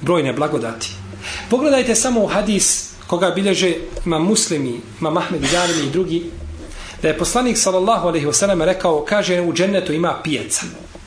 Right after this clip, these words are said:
Ima jedna pijaca u džennetu. Kada čovjek iziđe na tu pijacu, duvaće blagi povjetarac.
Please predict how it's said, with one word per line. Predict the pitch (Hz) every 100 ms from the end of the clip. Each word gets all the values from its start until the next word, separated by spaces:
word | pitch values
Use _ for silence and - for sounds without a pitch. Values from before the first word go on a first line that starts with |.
| - -
Ima | 190 214
jedna | 214 208 -
pijaca | 233 190 - 160
u | 143
džennetu. | 175 175 175 214 - - - - - - - - - - - -
Kada | 208 214
čovjek | 330 320 -
iziđe | 285 277 269 262
na | 233 226
tu | 240 196
pijacu, | 269 240 220 233 226 - - - - - - - - - - - - - - - -
duvaće | 147 269 285 233 -
blagi | 143 170 226 185 160 113
povjetarac. | 160 139 113 131 120 113 - - -